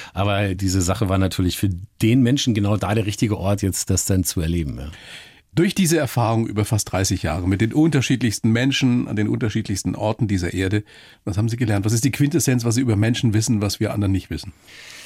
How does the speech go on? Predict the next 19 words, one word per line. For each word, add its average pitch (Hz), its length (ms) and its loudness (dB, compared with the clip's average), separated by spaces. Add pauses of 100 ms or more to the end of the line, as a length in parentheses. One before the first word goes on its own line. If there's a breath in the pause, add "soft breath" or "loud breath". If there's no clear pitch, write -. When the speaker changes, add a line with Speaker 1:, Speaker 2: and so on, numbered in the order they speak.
(360 loud breath)
Speaker 1:
Wichtig 147 400 -4
ist, 147 180 -4
glaube 135 300 -2
ich, 123 120 -4
wenn 110 120 2
man 120 80 4
die 98 100 2
Welt 110 160 2
verstehen 113 380 0
will, 104 60 2
muss 101 160 -2
man 101 100 0
sich 90 180 -4
sie 87 160 -2
anschauen. 78 800 -8
Das - 300 -4
hilft 110 280 0
immer, 76 280 -4
weil 98 420 0